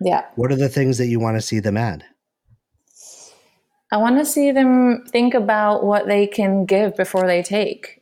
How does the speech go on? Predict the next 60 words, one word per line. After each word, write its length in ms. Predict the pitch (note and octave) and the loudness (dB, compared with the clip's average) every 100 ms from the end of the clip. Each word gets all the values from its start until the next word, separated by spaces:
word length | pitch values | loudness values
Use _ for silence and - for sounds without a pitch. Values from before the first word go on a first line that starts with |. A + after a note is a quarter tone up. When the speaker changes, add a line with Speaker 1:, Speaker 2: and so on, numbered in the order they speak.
| - | -8
Speaker 1:
You 120 | F#3+ | -4
know, 120 | F3 | 0
I 80 | E3+ | 0
wanna 260 | F#3 F#3+ G3+ | 0 0 -2
see 220 | - G3 | 0 0
them 460 | F#3 F#3+ F#3 F3+ F3 - - - _ _ _ | 2 0 0 -2 -6 -10 -20 -20 _ _ _
think 220 | - G#3 G3 | -4 -2 0
about, 340 | F#3+ F#3 F#3 | 0 0 0
okay, 200 | G3 G3 | -2 0
we're 140 | F#3 | -2
entering 500 | F#3 F#3+ G3+ G3+ F#3+ | -2 -4 -4 -4 -4
this 160 | F3+ F3+ | -6 -8
community, 800 | - F3+ F#3 F#3+ F#3+ F3 E3+ E3+ | -8 -6 -2 -4 -4 -4 -4 -4
and 240 | E3+ E3+ F3 | -6 -6 -4
hotels 480 | F#3 - F#3 G3 | -6 -4 -4 -2
so 140 | - G#3 | -2 -2
often 300 | E3+ - F3 | -2 -4 -6
will 100 | F3 | -6
go 240 | E3 F3 | -2 -2
into 680 | F3 F3 F3 - F3 E3 D#3+ E3 - _ F3 | -2 -4 -6 -4 -4 -2 -4 -8 -20 _ 0
locations 840 | F3 F3 F#3 F3 - E3 E3 D#3+ - | 0 0 -2 -2 -2 -2 -2 -4 -4
and 260 | E3+ E3+ E3+ | -4 -2 0
they 180 | E3+ | 0
will, 520 | E3 E3+ E3 E3 E3 - | 0 0 2 2 -2 -4
you 100 | F#3+ | -4
know, 120 | E3+ | -2
not 260 | F3 F#3 F#3 | -2 0 2
even 300 | F3+ F3 F3 | 0 -2 -6
think 340 | - F3+ - | -4 -4 -2
like 180 | E3 - | -4 -2
neighbors 440 | F#3 G3 F3+ E3+ | 0 0 0 -4
do. 260 | - D#3 D3 | -4 -2 -2
When 140 | E3+ | -2
you 80 | F3+ | -2
move 180 | F#3 F#3 | -2 -4
into 180 | F#3 F#3 | -4 -4
a 60 | |
building, 340 | E3 F3 E3+ E3+ | -2 -2 -2 -6
you 100 | E3+ | -6
knock 220 | E3+ F3 | -6 -6
on 100 | E3 | -6
the 100 | E3 | -6
door 240 | D#3+ E3+ E3 | -2 0 0
of 60 | E3 | -2
your 120 | D#3+ | -6
neighbor 340 | E3 E3+ E3 | -4 -4 -4
and 140 | D#3 E3 | -6 -8
you 60 | |
say, 180 | E3 D#3+ | -6 -4
"This 160 | D#3+ - | -4 -6
is 140 | - | -6
who 100 | E3 | -4
we 160 | E3 G3+ | -2 0
are," 320 | A#3 G#3+ F#3+ | 0 0 0
and 160 | F3 E3+ | -2 -4
you 60 | |
invite 340 | E3+ F3 E3+ - | -4 -4 -4 -4
them 140 | G#3 | -2
in. 280 | B3 A3 F#3 | 0 0 -2
And 160 | F3+ | -4